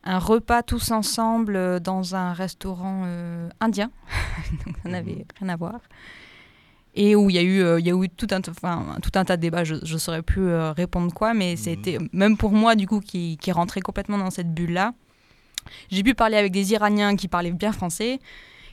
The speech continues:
Speaker 1: et donc qui pouvaient, euh, m'expliquer, euh, voilà, la réalité, la réalité de l'Iran. C'était,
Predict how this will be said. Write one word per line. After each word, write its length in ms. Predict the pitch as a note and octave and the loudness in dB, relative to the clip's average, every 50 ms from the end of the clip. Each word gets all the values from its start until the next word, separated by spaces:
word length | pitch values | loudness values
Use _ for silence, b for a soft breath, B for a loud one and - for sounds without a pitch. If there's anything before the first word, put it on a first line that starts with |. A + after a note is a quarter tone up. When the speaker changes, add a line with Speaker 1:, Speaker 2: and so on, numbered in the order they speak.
| B - | B 0
Speaker 1:
et 100 | - G#3 | 2 4
donc 200 | G#3 A#3+ B3 A#3+ | 6 6 6 6
qui 100 | - A3 | 4 2
pouvaient, 600 | - - G#3+ G3 F#3+ A3+ A#3+ A#3+ A#3+ A#3+ A#3 A3 | 0 -2 -4 0 2 2 4 4 4 4 4 2
euh, 340 | G3+ G3 F#3+ F#3+ F#3+ F#3 F3+ | 2 2 0 0 0 -2 -2
m'expliquer, 540 | F3+ F#3 F#3 F3 - - F3 - G3 G3 F#3 | -2 -2 -2 -4 -6 -10 -8 -6 -6 -4 -4
euh, 240 | F3 D#3+ D#3+ D#3+ D#3 D#3 D#3+ - - - - - - - - | -4 -4 -6 -6 -8 -8 -8 -10 -10 -10 -10 -12 -12 -10 -8
voilà, 180 | E3+ E3+ E3+ | -8 -6 -4
la 100 | D#3+ D#3+ | -4 -6
réalité, 600 | E3 D#3+ E3+ E3+ E3 E3 E3+ - - F3+ F3 E3+ | -6 -6 -6 -4 -6 -6 -8 -8 -8 -8 -6 -6
la 120 | E3+ F3 E3+ | -6 -6 -6
réalité 340 | E3 F3+ F3 E3+ E3+ - E3 | -4 -6 -6 -6 -8 -10 -8
de 60 | E3 | -6
l'Iran. 240 | E3+ E3 E3 E3+ - | -6 -6 -6 -8 -10
C'était, 240 | - - - - | -12 -14 -16 -16